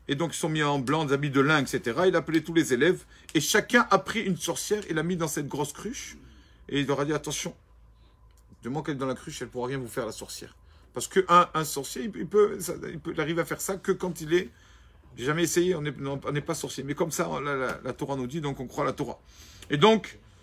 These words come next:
c'est pour ça d'ailleurs qu'on a l'habitude justement de, la halakha nous dit que quand quelque chose tombe par terre, on ne le mange pas. Ça a touché le sol, le sol est impur. C'est pour cela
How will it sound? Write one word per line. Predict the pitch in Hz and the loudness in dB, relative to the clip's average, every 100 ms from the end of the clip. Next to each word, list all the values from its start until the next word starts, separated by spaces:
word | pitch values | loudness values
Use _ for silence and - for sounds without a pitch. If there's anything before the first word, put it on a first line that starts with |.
| - | -10
c'est | - | -4
pour | 131 151 | -2 4
ça | 240 | 6
d'ailleurs | 220 196 208 202 | 10 10 10 8
qu'on | 185 | 4
a | 185 | 6
l'habitude | 175 151 - 208 | 4 2 -2 -4
justement | 151 151 165 185 226 - 226 - - - - - - | -4 -2 2 4 4 0 -14 -20 -20 -20 -20 -16 -2
de, | 123 180 190 - _ _ - _ _ | 6 8 8 2 _ _ -20 _ _
la | 127 | -2
halakha | 139 - | 0 0
nous | 180 | -2
dit | 147 | -2
que | - | -6
quand | 160 - - 143 | -8 -8 -8 -6
quelque | 147 | 0
chose | 208 190 | 2 2
tombe | 185 151 | 0 -2
par | 127 - | -4 -2
terre, | 214 190 - - _ - _ - _ - - - | -2 -2 -10 -20 _ -20 _ -20 _ -20 -20 -10
on | 151 | -4
ne | |
le | 170 | -4
mange | 165 - | -4 -8
pas. | - - - - - - _ - - _ _ - - | -12 -14 -20 -20 -20 -20 _ -20 -20 _ _ -20 -8
Ça | 156 | -6
a | 151 | -6
touché | 160 190 | -2 2
le | 180 | 2
sol, | 165 185 160 | 2 0 -2
le | 147 | -6
sol | - 180 | 0 2
est | 175 | 2
impur. | 180 147 - - | 0 -2 -8 -10
C'est | - 147 | -12 -10
pour | 143 | -6
cela | - 190 202 | -2 2 0